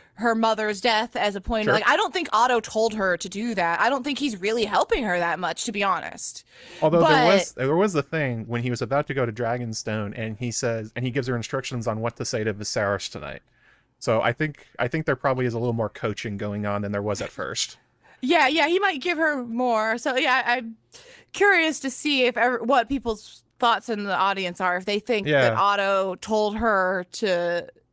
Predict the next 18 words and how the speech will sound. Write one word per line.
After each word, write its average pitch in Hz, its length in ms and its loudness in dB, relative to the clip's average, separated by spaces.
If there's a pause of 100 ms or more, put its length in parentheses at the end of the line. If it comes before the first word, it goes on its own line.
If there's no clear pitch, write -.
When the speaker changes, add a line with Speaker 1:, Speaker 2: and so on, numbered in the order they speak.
(260)
Speaker 1:
fix, - 360 -2
if, 226 260 0
if 240 160 0
Otto 240 360 4
handled 214 360 -2
fixing 202 320 -6
the 196 60 -4
dragon, 180 400 -2
or 175 80 -4
if 175 100 -8
Speaker 2:
Let's 170 120 2
Speaker 1:
that - 60 0
was 170 80 0
Speaker 2:
make 143 100 2
a 165 40 -2
poll 120 240 4
Speaker 1:
Alicent's. 98 40 0
Speaker 2:
here. 101 280 0